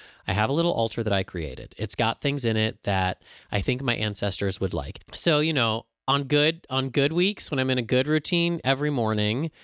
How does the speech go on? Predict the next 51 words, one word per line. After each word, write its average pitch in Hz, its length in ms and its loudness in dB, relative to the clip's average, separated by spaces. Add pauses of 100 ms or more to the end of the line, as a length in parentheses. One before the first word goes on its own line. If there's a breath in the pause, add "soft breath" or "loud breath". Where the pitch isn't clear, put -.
(200 loud breath)
I 110 100 2
pour 120 300 2
a 113 60 2
little 123 260 0 (100)
cup 127 220 -2
of 160 100 -4
tea 104 380 0
for - 160 -2
my 135 100 2
ancestors, 98 800 0
and 110 80 0
I 98 80 2
come 127 240 0
in 101 140 2
here 98 240 0
and 104 100 0
I 95 40 0
give 95 160 0
them 113 160 0
the 151 60 0
tea, 92 500 -2 (380 loud breath)
and 98 100 0
I 95 40 2
light 92 220 2
a - 20 -2
candle, 92 760 0 (320 soft breath)
and 127 140 0
I 139 60 2
say 147 260 2
a 151 80 2
little 160 160 0
prayer 180 520 -4 (100)
that's - 180 -2
about 117 320 0
calling 131 380 -2
forth 120 480 0
those, 117 500 0
you 143 80 -2
know, 123 120 2
luminous 127 540 2
ancestors, 110 600 0
just 147 160 0
the 175 80 2
luminous 165 320 0
ones. 92 160 0
There 139 100 2
aren't, 156 180 -2
like, 156 200 -4
pictures 123 400 0
in 113 80 0
the, 107 200 2